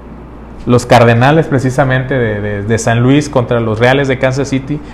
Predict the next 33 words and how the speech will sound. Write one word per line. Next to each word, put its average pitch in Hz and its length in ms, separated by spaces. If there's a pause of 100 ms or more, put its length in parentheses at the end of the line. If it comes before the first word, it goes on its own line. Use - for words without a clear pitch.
Ahí 127 200
yo 131 100
ya 127 140
sabía 120 280
de 113 120
qué 117 80
se 123 120
trataba, 123 360
ya 123 160
me 151 100
gustaba 135 560
el 113 140
béisbol. 127 340 (440)
Este, 113 840 (560)
estaba, 120 720
este, 107 240
obviamente 117 440
el 113 120
Ozzie 107 260
Smith, 151 340 (500)
estaba 120 500
el 110 160
Venado 123 320
Maguí, 131 520
que 139 60
era 117 240
famoso, 127 680
Tito 135 280
Lon-, 127 260
Tito - 220
Landrum, 131 440
y 123 40
entre 117 300